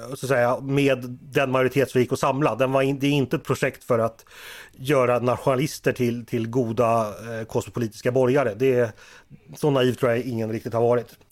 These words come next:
Eh, men det kan man ju hitta på ifall man tycker det är lustigt. Hörrni, vi ska gå vidare. Eh, och då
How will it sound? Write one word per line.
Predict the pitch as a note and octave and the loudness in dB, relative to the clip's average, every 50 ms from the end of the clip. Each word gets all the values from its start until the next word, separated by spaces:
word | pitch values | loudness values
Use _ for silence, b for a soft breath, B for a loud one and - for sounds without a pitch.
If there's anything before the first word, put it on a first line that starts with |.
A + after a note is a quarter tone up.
| - - | -14 -6
Eh, | - C3+ | -2 0
men | C3 B2+ C3 B2+ B2+ C3 C#3+ | 0 2 2 0 0 0 0
det | E3+ G#3 | 0 0
kan | - B3 B3 | 0 -2 0
man | A#3+ | 0
ju | G#3 | 0
hitta | A3 A3+ A3 | 0 0 -2
på | - D3+ B2+ A#2+ | 0 2 2 2
ifall | A#2 - C3 | 2 -2 -4
man | A2+ A2+ A#2 | -4 -4 -6
tycker | - - G#2 - - | -6 -10 -10 -8 -6
det | B2+ A#2+ A#2+ A#2 - - - C3+ A#2 | -4 -4 -4 -6 -8 -10 -10 -8 -8
är | A2+ | -6
lustigt. | A2 A#2 A2+ G#2 - - G#2 - - - _ - B B B B B B B B B B B | -6 -8 -10 -10 -10 -16 -20 -20 -20 -20 _ -20 B B B B B B B B B B B
Hörrni, | - G#3+ B3 | -2 0 0
vi | C#4 B3 | 0 0
ska | - C4 | -2 -2
gå | A3+ B3+ | -2 0
vidare. | A3 C4 B3+ A3+ E3+ E3 D#3 E3+ A3 C4 B3+ - - - - | 0 0 0 2 2 4 4 4 2 2 -2 -6 -14 -8 -2
Eh, | E3+ F3+ F3 F3 F3 F3+ - - _ - _ | 0 2 2 4 2 0 -2 -6 _ -20 _
och | - F#3+ E3+ | -6 -4 -2
då | D#3+ G3 B3 C4+ C4+ | 0 0 0 -2 -2